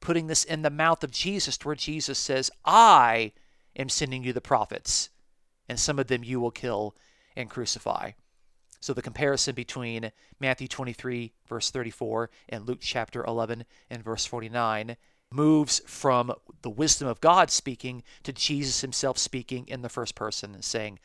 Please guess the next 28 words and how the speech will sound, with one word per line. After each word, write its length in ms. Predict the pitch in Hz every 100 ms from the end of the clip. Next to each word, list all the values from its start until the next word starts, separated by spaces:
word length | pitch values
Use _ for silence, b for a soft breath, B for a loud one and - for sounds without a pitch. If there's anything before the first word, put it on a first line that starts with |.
| b -
"I 460 | 131 131 98 - - _ _ _ _
am 80 | 110
sending 320 | - 117 107
you 80 | 95
prophets." 600 | - 104 - - - - - _ _ _ _ _ _ _ _
It's 160 | - 160
important 380 | 185 226 208 -
to 80 | 185
remind 500 | 165 170 180 185 160
our 100 | 139
listeners 720 | 139 - 117 107 123 - - _ _ _ _
that 280 | - 139 -
for 100 | 151
the 80 |
Gospel 480 | 143 165 202 - 180
of 80 | 147
Matthew 360 | 156 156 151 143
to 140 | 160
depict 400 | 139 - 226 -
Jesus 540 | - 165 147 147 - - B B
frequently 840 | - - 254 - 147 123 113 139 b b b
as 240 | 147 143
God's 340 | - 143 135 -
wisdom 400 | 127 - 139 147 b b
is 260 | 156 151 131
not 440 | 123 160 - -
to 120 | 208
suggest 720 | - 196 151 185 143 - -